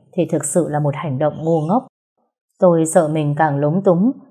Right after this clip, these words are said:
thì đối phương lại càng cho rằng mình vẫn chưa quên được chuyện cũ, cho nên cuối cùng đành lựa chọn bình tĩnh đối mặt,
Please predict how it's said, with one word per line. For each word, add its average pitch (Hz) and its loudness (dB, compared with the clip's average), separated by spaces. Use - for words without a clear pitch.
thì 180 2
đối 160 2
phương 233 0
lại 180 -2
càng 156 -2
cho 208 0
rằng 160 -2
mình 156 -2
vẫn 156 0
chưa 226 -2
quên 220 0
được 156 0
chuyện 151 -2
cũ, 196 2
cho 196 4
nên 165 -2
cuối 160 2
cùng 165 0
đành 151 -2
lựa 147 0
chọn 151 -6
bình 151 0
tĩnh 170 -2
đối 180 2
mặt, 214 0